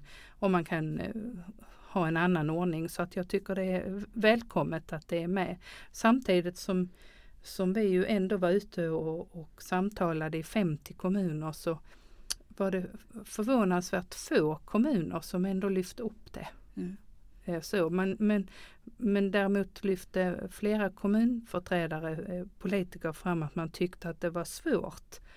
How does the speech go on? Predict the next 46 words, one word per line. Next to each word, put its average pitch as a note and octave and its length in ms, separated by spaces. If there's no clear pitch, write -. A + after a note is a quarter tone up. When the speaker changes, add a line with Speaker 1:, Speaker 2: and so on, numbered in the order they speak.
Speaker 1:
att F3+ 200
läsa F#3+ 340
individärende E3+ 840
och E3 200
särskilt F#3 540
om D#3+ 160
det E3 80
var E3 140
kanske D#3 420
fyrtio, F#3 460
fyrtiofem E3 580
sidor. F3 520
Speaker 2:
Så A3 240
är D#3+ 160
det. E3 120
Det A#3+ 60
är G#3+ 40
Speaker 1:
Ja. F3+ 60
Speaker 2:
en F#3+ 60
tidsaspekt G3 840
Speaker 1:
Ja. G3 220
Speaker 2:
för F#3 140
fritidspolitiker F3 880
Speaker 1:
Exakt. E3 260
Speaker 2:
såklart E3+ 240
också. A3+ 220
Och G#3+ 200
det G#3 80
vill A3+ 200
man F3+ 160
ju F3+ 60
verkligen F#3+ 440
i E3 40
sådana E3 340
ärenden D#3+ 260
att D#3+ 100
de E3 160
som F3 120
fattar E3+ 300
besluten E3+ 440
är E3 180
riktigt A3+ 640
rejält D#3+ 320
insatta. E3+ 440
Speaker 1:
Exakt. G#3 520
Speaker 2:
Ja. E3+ 160